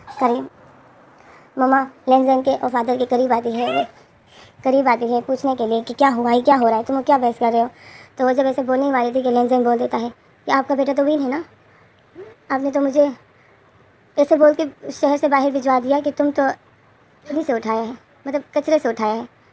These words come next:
कचरे से उठा के लाए हैं हम लोग, हमें, हमने तुम्हें, अगर हम तुम्हें नहीं लाते तो आज तुम, तुम्हारी ये status नहीं होता जो तुम्हारा है।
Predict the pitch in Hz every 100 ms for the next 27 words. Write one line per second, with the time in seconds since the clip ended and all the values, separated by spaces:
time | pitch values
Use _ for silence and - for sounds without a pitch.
0 | - 311 330 311 - 247 247 226 220 226
1 | 220 226 226 240 240 226 233 - 233 240
2 | 240 240 233 233 _ _ _ _ _ _
3 | _ _ - - _ _ 302 277 269 294
4 | 294 285 269 277 262 262 269 254 _ 285
5 | - 269 262 269 269 - _ _ _ _
6 | _ - - 269 262 262 277 285 285 -
7 | 254 269 262 262 277 254 240 226 220 233
8 | 226 226 240